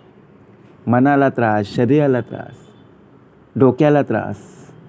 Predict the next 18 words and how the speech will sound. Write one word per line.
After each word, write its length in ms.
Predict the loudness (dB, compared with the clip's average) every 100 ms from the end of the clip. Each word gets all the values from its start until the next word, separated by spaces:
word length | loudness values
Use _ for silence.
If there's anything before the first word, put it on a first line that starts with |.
| -20 -20 -20 -20 -20 -20 -20 -4
बघा 240 | 0 2
प्रत्यक्षपणे 920 | 0 0 -2 0 -2 0 0 0 -2 -4 -12 -20 _ -20 -20 -20 -8
कुठल्याही 400 | -2 2 4 4
कामामध्ये 520 | 4 2 0 0 2
मग 120 | 2 2
लक्ष 300 | -2 -2 -4
लागत 360 | -2 -4 -8
नाही. 120 | -16 -18 -20 -4
अहो, 180 | 2 4
जे 320 | 4 4 4 2 -2
आहे 460 | 0 2 2 2 -2 -12 -20 _ _ -8
ते 80 | -4
समोर 460 | -2 2 4 4 2 -2 -16 -20 -4
प्रत्यक्षपणे 760 | -2 -2 -2 -2 -2 -2 0 0
मांडणं 840 | 0 2 2 4 4 2 0 -2 -4 -14 -20 -20 _ -20 -20 -20 -20 -20 -20 -20 -18 0
खूप 160 | 0
गरजेचं 520 | 2 0 0 -4 -10
आहे. 120 | -16